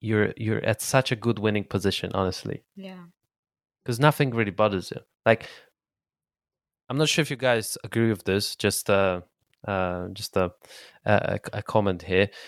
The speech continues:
Speaker 1: People that are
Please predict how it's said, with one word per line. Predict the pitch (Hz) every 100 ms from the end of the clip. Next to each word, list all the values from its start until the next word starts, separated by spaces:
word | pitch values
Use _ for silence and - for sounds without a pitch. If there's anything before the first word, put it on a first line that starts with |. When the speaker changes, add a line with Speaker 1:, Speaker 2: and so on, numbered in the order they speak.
| - _ _ _ _ _ _ _ _ _ -
Speaker 1:
People | 147 170 180 175 175 117
that | 123 120 120 -
are | 113 113 107 104